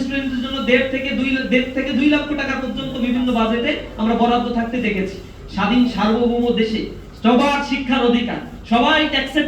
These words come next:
টাকা দেয়, কিন্তু টাকা বিভাজনের ক্ষেত্রে যে বৈষম্যের নীতি অবলম্বন করা হয়েছে, ইউনিভার্সিটিগুলোতে মাদ্রাসা ভর্তি হতে দেয় না। আমরা দেখেছি আমাদের জাহাঙ্গীরনগর বিশ্ববিদ্যালয়ে মাদ্রাসা ছাত্রদের জন্য ওয়ান পার্সেন্ট কোটা একজন দুইজন ভর্তি হতে পারবে। অনেক মেধা থাকার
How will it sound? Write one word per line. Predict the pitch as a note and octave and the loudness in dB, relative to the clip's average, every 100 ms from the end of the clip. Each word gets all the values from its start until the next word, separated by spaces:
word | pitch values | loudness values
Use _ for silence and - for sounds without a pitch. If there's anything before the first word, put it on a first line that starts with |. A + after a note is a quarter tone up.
| C4 | 0
টাকা | B3 A3 | 0 0
দেয়, | G3+ - - - | -2 -6 -12 2
কিন্তু | D4 D4+ - - - | 6 6 4 -6 0
টাকা | C4+ C#4 B3 - | 2 2 -2 -2
বিভাজনের | A#3+ D#4 E4 D#4 C#4+ B3+ | 0 2 2 0 0 0
ক্ষেত্রে | C4+ C4 B3 | 0 0 0
যে | B3+ A#3 | 0 2
বৈষম্যের | A#3+ D4+ D4 D4+ C4+ | 2 2 -2 -4 -2
নীতি | B3+ D4 C4 | -2 0 2
অবলম্বন | C4 C#4+ C#4+ C#4+ C4 | 2 0 0 -2 0
করা | B3+ A3+ | 2 4
হয়েছে, | G#3+ - - - - A3+ | 2 -2 -10 -16 -6 0
ইউনিভার্সিটিগুলোতে | B3 C4 B3+ C4 C4 C4 C4 | 2 2 0 0 0 0 0
মাদ্রাসা | A#3+ A#3 B3 A3+ | 0 2 4 4
ভর্তি | A3+ A3+ | 4 4
হতে | A3 G3 | 2 2
দেয় | F#3+ E3+ | 2 0
না। | E3+ G3+ | -4 -6
আমরা | F#3+ G#3 | -2 2
দেখেছি | G#3+ G#3+ G#3+ G#3 - - G#3 | 4 6 4 0 -4 -6 -2
আমাদের | G#3 G#3+ G#3 | 0 2 2
জাহাঙ্গীরনগর | A#3 B3 A#3 A3+ G#3 | 4 2 2 2 0
বিশ্ববিদ্যালয়ে | A3+ A3 F#3+ G#3+ G3+ | 0 -2 0 0 0
মাদ্রাসা | G#3 G#3 G#3 | 0 -2 0
ছাত্রদের | G#3 G#3 G3 G3+ | 0 -2 -2 0
জন্য | G3+ G3+ | 0 -2
ওয়ান | F#3+ G3 G3 | -2 -2 -2
পার্সেন্ট | G3+ G#3+ G#3 | -4 -4 -4
কোটা | F#3+ | -4
একজন | F#3 E3+ G3+ G3 | -4 -2 -2 -2
দুইজন | G3+ G3 | -2 -4
ভর্তি | F#3 F#3 F3+ | -4 -4 -4
হতে | - D3+ | -6 -8
পারবে। | D3+ - - - | -10 -12 -6 2
অনেক | D#4+ F4+ C#4+ | 4 2 0
মেধা | D4 C#4 | -2 -2
থাকার | C4+ C#4 | -2 -4